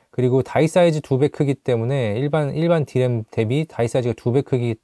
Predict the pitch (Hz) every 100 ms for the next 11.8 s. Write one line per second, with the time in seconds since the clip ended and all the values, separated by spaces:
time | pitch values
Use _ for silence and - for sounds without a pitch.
0 | _ 123 - 123 113 135 131 95 _ _
1 | - 139 180 180 165 - 131 101 101 95
2 | 92 92 - _ _ _ _ _ 117 -
3 | 123 117 107 127 151 151 - 156 139 131
4 | 113 107 120 113 110 113 104 101 127 139
5 | 131 123 123 156 120 98 92 110 _ _
6 | _ _ _ _ _ _ _ _ - 139
7 | 139 151 151 139 123 127 120 110 123 127
8 | 127 120 - 123 131 120 175 175 165 156
9 | 143 131 135 135 143 143 151 117 - 101
10 | 117 123 - - 113 110 120 113 123 135
11 | 131 170 160 120 98 - 110 147